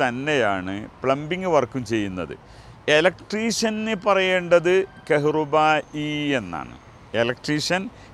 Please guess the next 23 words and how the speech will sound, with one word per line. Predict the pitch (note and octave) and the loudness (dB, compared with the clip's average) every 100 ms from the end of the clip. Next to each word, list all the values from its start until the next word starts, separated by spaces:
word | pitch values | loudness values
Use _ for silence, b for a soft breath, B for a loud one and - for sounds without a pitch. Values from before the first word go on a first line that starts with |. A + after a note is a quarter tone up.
| - C#3+ | -2 2
കെഹ്റുബായി | C#3 C#3 C#3 C3 C3 C3 - C3 C3 C3 B2+ | 2 2 4 6 6 4 2 -2 -2 0 0
എന്ന് | A2+ F#2 | -2 -2
പറയാം. | E2 D2 E2 F#2 A2+ - B B B B C#3 | -2 0 -2 -4 -8 -16 B B B B 0
ഇനി | F3 G3 | 2 0
പ്ലംബർക്ക് | D#3+ - D#3+ D#3 F3+ G#3 G#3+ F3 | -6 0 2 2 2 2 2 0
എന്താണ് | F#3 F3+ F3 | -2 0 0
പറയുക? | D#3+ E3 E3 | 0 0 0
സബ്ബാക്ക് | D#3 - D3 C#3 C3+ E3 E3+ E3+ E3+ E3 B2 B2 | -4 -2 -2 -2 -2 0 0 0 0 0 0 -2
എന്ന് | F#2+ | -2
പറയും. | D2+ A1 - - - | -8 -10 -18 -20 -16
എന്താണ് | A2+ A#2 B2 | -4 0 2
പറയുക? | C3+ D3+ E3 B B - - | 2 2 -2 B B -16 0
സബ്ബാക്ക്. | C3 B2 A#2+ C3+ C#3 C#3 C3+ - D2+ D2 - B B B B - | 0 0 -2 4 6 6 4 0 -10 -18 -20 B B B B -10
പ്ല-, | D3+ C3 D#3 | -8 0 0
ഇപ്പ-, | D3 E3+ F3+ F3 - - | 4 4 4 2 -2 0
plumbing | F3 F#3 G3+ G#3+ | 0 2 -4 -2
വർക്കുകൾക്ക് | G#3+ E3+ D#3+ D#3+ - - G3+ D#3+ C#3 D3+ | -2 4 6 4 2 -2 4 4 4 -4
അമാൽ | - C#3 D3 D#3 E3 F3 G3 G#3 F#3+ C3+ | -2 -2 -2 -4 -2 -2 -2 -4 -6 -10
അസബ്ബാക്കിയ | C3 - B2+ A#2 C3 B2+ - C#3 E3 | -8 -4 -4 2 2 2 -2 -2 0
എന്ന് | D3+ C3+ C3 | 0 -2 0
പറയാറുണ്ട്. | A2+ G#2 G2 G#2 G2 F2 G#2+ - - - G2+ | 2 2 2 2 -2 -4 -6 -6 -14 -16 -8
എന്താണ് | A2+ A#2+ | -4 0
പറയുക? | B2+ C3+ D3+ E3+ | 2 2 0 -4